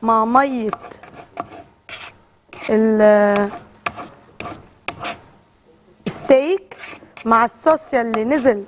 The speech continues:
من الستيك. رح نحطهم كلهم سوا، حقلي فيهم الفطرات، حاغلي على جنب شوي من المي وال-،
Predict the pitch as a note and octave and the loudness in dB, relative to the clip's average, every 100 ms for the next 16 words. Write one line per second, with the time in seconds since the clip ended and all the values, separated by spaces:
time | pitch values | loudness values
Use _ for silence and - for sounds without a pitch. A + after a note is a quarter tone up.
0 | - A#3 C4+ C#4+ C4+ - C#4 C#4+ C#4+ - | -2 0 2 2 0 2 4 4 0 -6
1 | - - - - G#3+ B3 - D4 - B3 | -20 -20 -6 -6 -4 -6 -2 -2 0 -2
2 | - D4 C#4+ C4 - B3+ B3 A#3+ - - | 0 0 2 0 2 2 2 0 -2 -6
3 | - _ - - A3+ - D4 C#4 B3+ C#4+ | -20 _ -12 0 0 2 0 0 0 0
4 | C4+ A3+ G#3 A#3+ - B3+ B3+ C4 C4 - | 2 0 0 -2 2 4 4 4 -2 -18
5 | _ - - C#4+ C#4 C4+ A3+ A3+ A#3 C4+ | _ -4 -2 -2 0 2 2 0 -2 -2
6 | A3 F#3+ - - - - - - - - | -2 -4 -14 -20 -20 -20 -20 -20 -16 -4
7 | B3 C#4 C4+ A3 F3 _ A3+ B3+ A#3+ G3+ | 2 2 2 -8 -18 _ -6 -4 -4 -8
8 | _ _ _ - A3 A3 B3 C#4 B3 G3+ | _ _ _ -6 -2 2 4 2 -2 -12
9 | - _ - A3 A3 G#3+ | -20 _ -6 -2 -2 -2